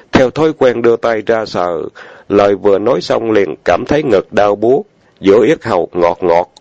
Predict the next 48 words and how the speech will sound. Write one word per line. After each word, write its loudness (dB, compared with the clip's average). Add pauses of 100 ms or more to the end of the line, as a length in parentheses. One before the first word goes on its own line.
quẹ 0
một -4
tiếng 0
phun 0
thẳng -2
ra 2
một -4
ngụm 0
máu -2
tươi. 0 (600)
Giữa 4
lúc 0
hoa 0
mài -2 (100)
chóng 0
mặt, -4 (100)
chỉ 0
thấy -2
mặt -4
Ninh 2
Tiên 0
Tử 0
lạnh 0
như 0
băng, -2 (520)
một 2
chiếc 0
vỏ 2 (100)
kiếm 0
đang 0
đặt -2 (120)
trước -2
ngực 0
mình, 0 (220)
một -2
đòn 0
nặng -2
vừa 2
rồi -2
chính -2
là 0
Ninh -2
Vũ 0
Tích 0 (100)
tức 0 (100)
giận -2
ra 0
tay. -6